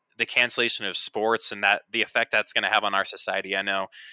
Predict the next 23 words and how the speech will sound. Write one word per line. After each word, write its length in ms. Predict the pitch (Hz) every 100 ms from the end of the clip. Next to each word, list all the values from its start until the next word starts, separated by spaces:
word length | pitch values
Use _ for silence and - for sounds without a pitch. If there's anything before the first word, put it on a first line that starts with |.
| - -
we 120 | 101
all 400 | 92 92 92 -
ha-, 200 | - - -
probably 460 | 98 92 92 98
have 200 | 98 98
a 60 | 95
very 220 | 95 95
strong 320 | - 95 95
sh-, 200 | - - -
shared 320 | - 98 95
interest 500 | 98 - 95 - -
in 320 | 104 101 98
athletics 640 | 95 95 - 92 92 -
in 80 | 92
general, 380 | 98 98 95 92
but 240 | 98 95 - - - -
soccer 400 | - 139 143 117
in 80 |
particular, 720 | 107 117 123 - 101 98 92 101
um, 460 | 101 95 90 92 _ - - -
and 200 | 101 98
it's, 400 | 95 - - -
it's 440 | 117 113 - -